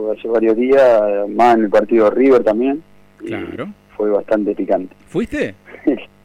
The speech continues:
Speaker 2: ¿Fuiste a ver el partido de River
Speaker 1: Sí,
Speaker 2: con
Speaker 1: sí, sí,
Speaker 2: Colón?
Speaker 1: fui a verlo, sí,
Speaker 2: Mirá,
Speaker 1: sí, sí,
Speaker 2: mirá
Speaker 1: fue
Speaker 2: qué lindo.
Speaker 1: <laughs> una locura la gente.
Speaker 2: Estaba repleto de gente, no había protocolo covid, nada.
Speaker 1: No, no, tremendo,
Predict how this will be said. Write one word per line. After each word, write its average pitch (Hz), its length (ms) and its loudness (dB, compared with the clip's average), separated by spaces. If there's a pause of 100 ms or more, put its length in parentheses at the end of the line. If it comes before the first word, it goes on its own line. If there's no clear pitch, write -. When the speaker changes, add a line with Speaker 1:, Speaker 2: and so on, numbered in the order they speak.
Speaker 2:
¿Fuiste 185 180 -6
a 202 40 -4
ver 190 60 -4
el 151 40 -6
partido 151 240 -6
de 139 60 -4
River 175 240 -2
Speaker 1:
Sí, - 60 -6
Speaker 2:
con 175 100 -2
Speaker 1:
sí, 151 60 0
sí, 135 80 2
Speaker 2:
Colón? 117 40 -10
Speaker 1:
fui 131 140 2
a 117 60 6
verlo, 95 300 4
sí, 95 140 -6
Speaker 2:
Mirá, 135 220 -2
Speaker 1:
sí, 107 40 4 (400)
sí, 104 60 -6
Speaker 2:
mirá 98 120 -2
Speaker 1:
fue 104 100 -2
Speaker 2:
qué 98 40 -2
lindo. 120 380 -4
Speaker 1:
<laughs> - 60 -20
una 117 180 2
locura 107 460 0
la 98 100 -2
gente. 98 240 -14 (400)
Speaker 2:
Estaba 139 300 -8
repleto 123 580 -6
de 117 80 -4
gente, 143 300 -4
no 120 120 -6
había 127 220 -4
protocolo 120 580 -6
covid, 139 300 0
nada. 117 340 -6 (960)
Speaker 1:
No, 107 380 -4
no, - 80 -14 (220)
tremendo, 104 400 -4